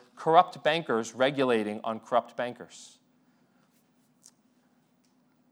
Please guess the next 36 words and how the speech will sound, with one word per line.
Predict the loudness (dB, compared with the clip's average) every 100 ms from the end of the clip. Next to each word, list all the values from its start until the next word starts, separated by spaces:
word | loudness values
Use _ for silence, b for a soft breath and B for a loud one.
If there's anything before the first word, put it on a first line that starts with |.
| _ _ _ _ _ _ _ b b
A-, | 6 8 6
and | 8
so, | 8 8 6
and | 0 4
so | 6 6
just, | 2 -2 -2
just | -2 2
to | 2
bring | 4 4
this | 4 2
back | 2 2
home | 2 2 2 -2
to | -4
yourself, | -2 4 6 6
as | 2
I | 0
said, | -2 -2
there's | -4 -2
somebody | 0 0
you | -2 0
owe | 2 2
an | 0
apology | 0 6 6 4 -2
to, | -8 -4 -4 -6 b -10
there's | -6
somebody | -4 -2
who | 2
owes | 4 4 2
an | 0
apology | 2 2 2 0
to | -6 -2
you. | 0 -2 B B 2
Um, | 4 4 b b -4
it's | -4
also | 2 4 6 2 -4
true | -4 -2 0 0